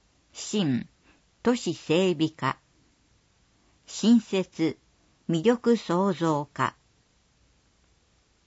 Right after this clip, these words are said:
新たな組織体制。部課名等、議会事務局、執務場所、別館二階。主な事務事業の内容。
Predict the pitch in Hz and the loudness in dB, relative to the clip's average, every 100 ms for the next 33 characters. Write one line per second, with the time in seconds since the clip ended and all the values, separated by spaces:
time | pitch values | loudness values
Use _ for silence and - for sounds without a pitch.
0 | _ - 254 254 240 170 135 135 147 - | _ -2 2 2 2 0 0 -2 -4 -6
1 | - 226 220 196 185 160 - 127 110 107 | -6 -4 -2 -2 -2 -4 -2 -2 -2 -6
2 | - _ _ _ _ _ _ _ _ _ | -12 _ _ _ _ _ _ _ _ _
3 | _ _ _ _ _ _ _ _ _ - | _ _ _ _ _ _ _ _ _ -4
4 | 165 190 262 247 202 151 127 - 156 131 | 0 0 2 4 4 2 -2 -2 -2 -2
5 | 113 - _ _ _ _ _ _ _ 147 | -2 -6 _ _ _ _ _ _ _ -2
6 | 170 - 240 226 196 190 196 190 131 120 | -2 0 0 2 2 2 0 0 -4 -8
7 | - - _ _ _ _ _ _ _ _ | -10 -20 _ _ _ _ _ _ _ _
8 | - 165 - 220 214 165 165 - 156 139 | -4 -4 2 4 4 2 -4 -6 -4 -4
9 | - _ _ _ - 175 170 _ - 220 | -6 _ _ _ -6 -2 -2 _ -4 0
10 | 208 202 160 - 160 151 127 - _ _ | 4 4 2 -2 -4 -2 -2 -6 _ _
11 | _ _ _ _ _ _ _ - 240 247 | _ _ _ _ _ _ _ -6 4 6
12 | 240 185 131 151 208 240 226 214 196 156 | 6 4 2 4 6 6 4 2 2 2
13 | 135 120 120 123 180 165 160 143 127 120 | 2 2 0 0 -2 -2 0 0 0 -2